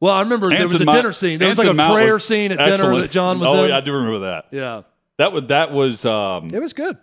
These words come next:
Speaker 2: I'm halfway through the final
Speaker 1: Ants and
Speaker 2: season
Speaker 1: Mouth's
Speaker 2: of Ozark, too, by the way.
Speaker 1: Nice. Anson Mount, by the way, is crushing it on Star Trek. He's
Speaker 3: Is that
Speaker 1: the
Speaker 3: right?
Speaker 1: star of the Star Trek, uh, streaming show that's getting universal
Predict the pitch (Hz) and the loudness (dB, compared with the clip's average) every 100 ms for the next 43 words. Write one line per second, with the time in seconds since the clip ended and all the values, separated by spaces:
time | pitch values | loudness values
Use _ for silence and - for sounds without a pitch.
0 | _ - 120 127 120 151 170 156 143 127 | _ -12 -4 -4 -2 -2 -2 -2 -4 -4
1 | 143 139 113 - 131 - - - 131 127 | -6 -4 -4 -2 0 -2 0 0 0 0
2 | 120 135 104 92 98 113 90 78 76 73 | 0 -2 -2 -6 -6 -8 -6 -8 -8 -8
3 | 131 131 165 - - 208 262 196 214 196 | -6 -4 -4 -6 -6 -4 -4 -2 0 0
4 | 156 147 135 - - 226 220 202 147 131 | 0 0 -2 -8 -2 -2 -2 -8 -6 -6
5 | 131 180 180 165 135 92 _ _ _ _ | -6 -2 -2 -2 -8 -12 _ _ _ _
6 | _ _ _ - 185 190 180 226 220 233 | _ _ _ -4 -2 0 -2 -2 0 0
7 | 233 190 160 - 196 202 196 202 190 - | 0 0 -2 -2 0 0 0 0 0 -2
8 | - 190 151 - 233 240 185 - 170 160 | -8 -4 -4 -4 -4 -4 -6 -4 0 0
9 | 156 - 185 180 160 139 151 214 247 185 | -2 -4 -2 0 -4 -10 -8 -4 -4 -2
10 | 214 226 - 180 | -2 -2 -4 -4